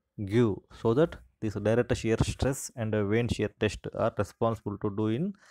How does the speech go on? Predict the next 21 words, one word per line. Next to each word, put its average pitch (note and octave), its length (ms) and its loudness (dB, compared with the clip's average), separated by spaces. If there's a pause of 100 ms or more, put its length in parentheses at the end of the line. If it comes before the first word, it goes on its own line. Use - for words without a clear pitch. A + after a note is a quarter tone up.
(280)
laboratories A2 720 2
only. F#2 340 -4 (1000)
These A#2 120 0
are A#2+ 100 6
the A#2 160 0
major A#2+ 300 2
things A2+ 300 -4
what G#2+ 220 0
we A2+ 100 4
have A2 240 2
to G#2+ 120 2
done A2 340 0 (160)
for A2+ 140 2
the A2 120 2
getting A2 340 -4
of A#2 200 -2
shear A#2+ 360 2
strength - 360 -2
of A2 180 0
a G#2+ 100 0
soil. B2+ 480 0